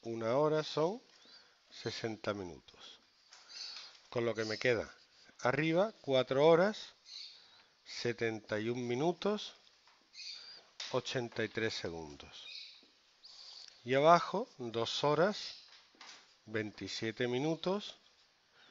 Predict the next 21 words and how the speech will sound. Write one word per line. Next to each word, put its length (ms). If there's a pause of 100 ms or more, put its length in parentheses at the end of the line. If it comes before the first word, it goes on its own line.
(220)
cuarenta 440
y 40
cinco 380
segundos. 800
Y 80
ahora 240
sí 280
puedo 380
restar. 460 (2250)
Cinco 400
a 40
trece, 420
ocho, 460
me 140
llevo 260
una. 480 (1300)
De 200
cinco 1000
a 160
ocho, 460
tres. 260